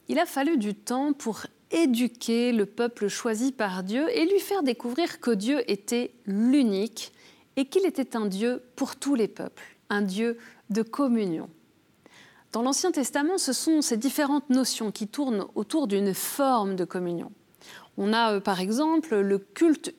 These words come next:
israélite qui manifeste déjà le besoin d'entrer en communion avec Dieu et qui s'exprime principalement par les sacrifices qu'on appelle de, les sacrifices de paix. Ce sont ces repas pris devant Dieu. Si on approfondit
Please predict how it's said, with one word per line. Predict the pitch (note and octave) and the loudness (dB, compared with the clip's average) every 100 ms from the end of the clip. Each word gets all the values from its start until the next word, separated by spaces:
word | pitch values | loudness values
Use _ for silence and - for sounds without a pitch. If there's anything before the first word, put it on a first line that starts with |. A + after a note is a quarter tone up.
| - | -2
israélite | A3+ - C4 D#4+ E4+ - | 0 0 0 4 2 2
qui | G#3+ | -4
manifeste | G3 G3 A#3+ A3+ - | -2 -2 -2 -4 0
déjà | C#4+ D4+ C#4+ | 0 2 2
le | |
besoin | F#3+ G3+ G3+ G#3+ | 2 0 0 -2
d'entrer | G3 F#3+ A3 | -2 -4 -4
en | G3 | -4
communion | G3+ G3 G3 | -2 -2 -2
avec | A3 C#4 | 0 0
Dieu | A3 G3+ F3 | 0 0 -2
et | G#3 | -4
qui | G3 - | -4 -4
s'exprime | - F3+ - B3+ B3+ G3 - - - | -4 -4 -2 0 0 -2 -14 -18 -16
principalement | - - A#3+ - A#3+ A3 G3 G#3 A3+ A#3+ | -6 -2 0 0 -2 0 0 0 0 0
par | G#3 | -2
les | F3+ | -2
sacrifices | F3 G#3 - F#3 E3+ B3 B3+ | -2 -4 -4 -8 -4 0 0
qu'on | - F#3+ | 0 -6
appelle | F3+ A3 A3 F3 | -4 -4 -2 -2
de, | F#3+ G3+ | -4 -4
les | - | -6
sacrifices | - - G3 G3+ G3+ | -6 -4 -4 -4 -2
de | F#3 | -2
paix. | F#3 F3+ - _ - - | -4 -10 -10 _ -20 -16
Ce | - | -6
sont | F#3 A3+ | -4 -2
ces | - F#3+ | -2 -2
repas | F3+ G#3 A3+ G#3+ | -2 -2 0 0
pris | G#3+ - G#3 | -2 -4 -2
devant | G3 F#3+ F3 | -2 -2 -6
Dieu. | F3 - _ - - - - - | -8 -12 _ -20 -20 -20 -20 -8
Si | - A#3+ | -2 2
on | A3 G3+ | 2 2
approfondit | G3 A3 G3+ D#4+ | 0 -4 0 2